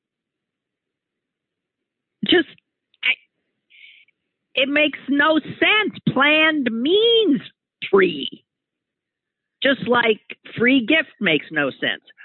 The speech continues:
What? Who comes up with this crap? And then it sticks. Sorry.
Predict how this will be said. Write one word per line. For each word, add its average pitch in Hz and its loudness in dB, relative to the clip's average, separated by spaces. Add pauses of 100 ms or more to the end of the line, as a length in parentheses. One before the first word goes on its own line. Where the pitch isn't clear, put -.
(260)
What? 427 2
Who 392 4 (120)
comes 466 -4
up 349 0
with - 0
this 123 -6 (240)
crap? 135 -4 (100)
And 226 0
then 330 0
it 392 -2 (140)
sticks. - -6 (2500)
Sorry. - -4